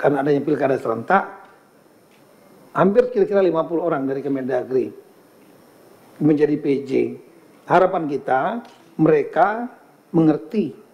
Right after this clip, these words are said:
dinamika yang ada di wilayah. Ketika kemudian kembali ke Kemendagri, dia sudah tahu persoalan yang ada di Kemendagri itu seperti apa gitu. Dan kemudian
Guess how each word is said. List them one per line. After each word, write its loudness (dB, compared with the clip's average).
dinamika 0
yang 2
ada -2
di 0
wilayah. 0
Ketika 0
kemudian 2
kembali 4
ke -4
Kemendagri, 0
dia 4
sudah 2
tahu 2
persoalan 0
yang 0
ada 2
di -2
Kemendagri 0
itu -6
seperti 0
apa -2
gitu. -14
Dan 4
kemudian -2